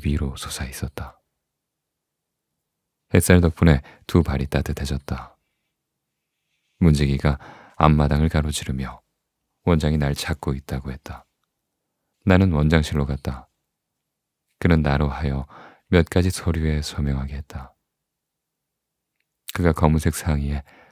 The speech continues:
줄무늬 바지를 입은 게 눈에 띄었다. 그는 수화기를 손에 들고 내게 말했다. "어, 장이 인부들이 벌써 와 있네요. 장이 인부들에게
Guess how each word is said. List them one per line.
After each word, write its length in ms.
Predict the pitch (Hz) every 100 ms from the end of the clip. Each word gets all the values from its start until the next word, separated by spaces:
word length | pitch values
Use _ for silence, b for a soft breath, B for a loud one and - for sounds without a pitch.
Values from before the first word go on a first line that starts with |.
| b
줄무늬 340 | - 92 87 98
바지를 360 | 85 85 90
입은 280 | 87 82 82
게 160 | 85 82
눈에 240 | 76 69
띄었다. 560 | 69 71 67 - 69 - _ _ _ _ _ _ _ _ _ _ _ _ _ _ _ _ _
그는 280 | - 92 87
수화기를 480 | - 101 90 87 87
손에 220 | - 80
들고 560 | 69 69 - - - _ _
내게 260 | 73 69 67
말했다. 640 | 67 65 - - 73 - _ _ _ _ _ _ _ _ _ _ _ _ _
"어, 260 | 123 107 98
장이 340 | - 107 110 104
인부들이 380 | 101 104 98
벌써 280 | 98 95 -
와 120 | 90 85
있네요. 380 | 90 80 71 - _ _ _ _ _ _ _ -
장이 280 | - 82 78
인부들에게 680 | 80 82 80 80 80 85